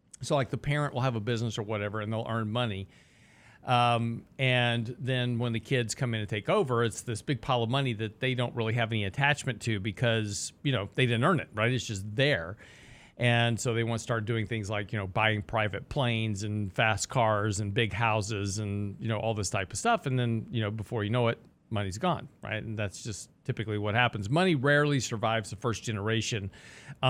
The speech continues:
unless you do a lot of pl-, good, you know, good structured planning, you know, put the money into a trust, have a group of professionals manage that money for you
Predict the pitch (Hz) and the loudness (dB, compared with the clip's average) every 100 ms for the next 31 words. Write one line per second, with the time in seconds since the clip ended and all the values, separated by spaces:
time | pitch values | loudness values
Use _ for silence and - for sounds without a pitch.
0 | 135 127 139 190 156 107 120 - - - | 6 6 6 6 4 2 -2 -4 -6 -12
1 | _ _ _ _ - 117 123 123 120 110 | _ _ _ _ -8 0 2 2 2 0
2 | - _ - 117 131 117 113 117 120 110 | -6 _ -8 0 2 4 2 2 2 0
3 | 98 95 - _ - 170 131 151 139 113 | -4 -10 -16 _ -14 -6 0 2 2 0
4 | - 139 120 110 120 147 123 - - 143 | -2 2 2 2 2 2 2 -2 0 0
5 | - 120 95 - 131 123 87 78 107 98 | 0 -6 -6 -4 0 2 0 -6 -6 -4
6 | 95 123 - 113 113 104 - 95 - - | -2 -2 0 -2 0 -2 -4 -6 -4 4
7 | 170 143 - 123 101 104 101 98 120 113 | 6 4 2 -4 -4 -2 -4 -2 -2 -2
8 | 104 90 - 107 123 107 120 101 101 123 | -4 -8 -6 -2 0 0 -2 -4 -2 0
9 | 127 123 131 117 117 113 - 123 117 110 | 2 2 0 -2 -2 -2 -2 -2 0 0